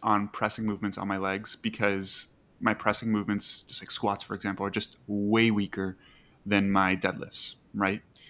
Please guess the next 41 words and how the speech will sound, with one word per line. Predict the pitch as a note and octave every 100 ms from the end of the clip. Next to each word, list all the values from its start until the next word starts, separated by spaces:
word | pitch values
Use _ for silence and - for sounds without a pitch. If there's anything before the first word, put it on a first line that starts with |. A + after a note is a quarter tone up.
| -
So | - B2
I | A#2
inherently | A#2 C3 F3 B2+
do | A2+ A2+ G#2+ - -
a | B2+
lot | A2+ A2+ A2+
less | G#2+ -
volume | A2 G2+ G2 G2 G2 - -
on | G2
my | G2 F#2+
pulling | - B2 A2
movements | G2 F#2+ F#2
for | G2
lower | F#2+ F#2
body. | - - - - _ - _ _ -
However, | A#2 B2 G#2 G2 F#2+ - _ _ _ _ _ _
my | A2
hamstrings | A2 D3 D3 C#3+
and | A#2+ A2+
glutes | A2+ A2
are | -
always | G#2+ G#2+ -
sore | G2+
and | G2
my | G2
quads | - F#2+ F#2+
are | F#2+
never | F2+ F2+ F#2+
sore. | - - - _ _ _ _ _ -
Never | C3+ D#3 E3
is | C#3 B2
an | A#2
understatement, | G#2+ - G2+ G2 G#2+
but, |
like, | G#2 G2+ - -
they're | B2
never | D3+ D3+ C3 -
sore | - - - - B2+ G2+ G2
to | -
the | G2
touch. | - G2 - - -